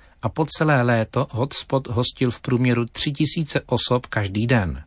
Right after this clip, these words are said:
„Ti lidé sem často přicházejí a vůbec netuší, kde se vlastně nacházejí,“ vysvětluje ředitel hotspotu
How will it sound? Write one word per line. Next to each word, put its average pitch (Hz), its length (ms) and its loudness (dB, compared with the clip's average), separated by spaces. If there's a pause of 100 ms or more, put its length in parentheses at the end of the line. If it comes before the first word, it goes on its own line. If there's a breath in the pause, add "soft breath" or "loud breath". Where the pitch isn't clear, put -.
(140)
„Ti - 140 0
lidé 165 360 4
sem 123 200 0
často 143 300 -2
přicházejí 110 680 2
a 127 60 0
vůbec 117 380 -2
netuší, 98 480 -2
kde 110 260 -2
se 110 140 -2
vlastně 110 320 0
nacházejí,“ 120 760 2 (440 soft breath)
vysvětluje 127 580 0
ředitel 107 420 -2
hotspotu 117 760 -2